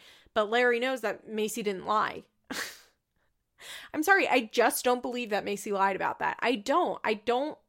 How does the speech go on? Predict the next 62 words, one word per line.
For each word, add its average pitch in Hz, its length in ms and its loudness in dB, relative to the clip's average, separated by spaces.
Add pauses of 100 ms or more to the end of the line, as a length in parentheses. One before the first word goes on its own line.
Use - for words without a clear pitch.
(720)
I 233 200 6
believe 277 300 0
that 294 140 0
Ryan 240 260 0
said 302 140 -2
that. 202 280 0
Wasn't 381 280 2
it 523 500 0
on 427 40 2
fucking 392 220 -2
Twitter? 311 360 0 (240)
Did 427 160 0
he 494 100 -2
say 494 180 2
some 466 160 -2
shit 415 220 -4
online? 359 580 0 (380)
I 349 60 -4
can't 494 240 -2
remember 370 280 2
all 349 120 4
the 302 80 -2
details 294 500 -4
of 226 100 -2
it, 226 200 -4
but 269 80 -2
he 320 160 -4
was 392 180 -2
saying 254 200 -4
shit 214 180 -6
online. 320 640 2 (580)
The 440 220 -2
Edwards 403 420 4
fucking 247 320 0
knew 196 140 0
he 202 100 -2
did 180 240 -2
it. - 220 -4 (100)
They 311 160 2
knew 349 460 4
he 226 160 -6
did 180 180 -4
it 156 140 -6
back 170 300 -2
then. - 360 -10 (140)
And 269 180 0
so 311 120 -2
now 277 340 4
for 285 180 -2
Larry 220 280 2
to 208 40 -6
be 202 120 -2
like, 196 160 0
"Well, 233 220 4
I 214 160 6
get 208 280 0
it 247 60 0
a 254 80 2
lot. 269 300 6
I 208 120 4
get - 340 -6
that. 226 280 -2